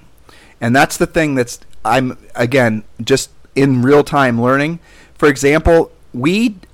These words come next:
have, let's say, for example, you guys have cash reserves for ninety days, a hundred and twenty days, a year. It doesn't really, however much. It's a really,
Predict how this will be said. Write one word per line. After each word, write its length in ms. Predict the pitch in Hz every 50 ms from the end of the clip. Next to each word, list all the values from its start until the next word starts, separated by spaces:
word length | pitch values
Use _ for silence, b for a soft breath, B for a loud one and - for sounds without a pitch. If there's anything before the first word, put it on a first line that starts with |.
| _ - - - _ - -
have, 460 | - 156 143 139 131 131 135 135 - - _ - - - -
let's 200 | 156 196 - -
say, 140 | 208 202
for 140 | 190 - 190 160
example, 340 | 143 - 143 139 135 -
you 80 | 131 131
guys 240 | 123 135 123 120 -
have 160 | 127 113 -
cash 300 | - - 120 120 - -
reserves 380 | 123 107 117 113 113 110 - -
for 160 | - 110 104
ninety 320 | 95 104 113 117 117 113 104
days, 260 | 107 107 104 104 -
a 60 | 104
hundred 220 | 104 110 113 110
and 60 | 104 -
twenty 220 | - 113 110 104
days, 240 | 101 101 101 101 -
a 60 | 101
year. 260 | 98 98 98 98 98
It 60 | 104
doesn't 240 | 110 113 110 113 -
really, 180 | 104 95 92 - - - 120
however 280 | 120 135 147 147 139 131
much. 160 | 127 120 - B B B B B B B B -
It's 220 | 135 139 - -
a 80 | 151 131
really, 380 | 113 117 135 160 180 185 175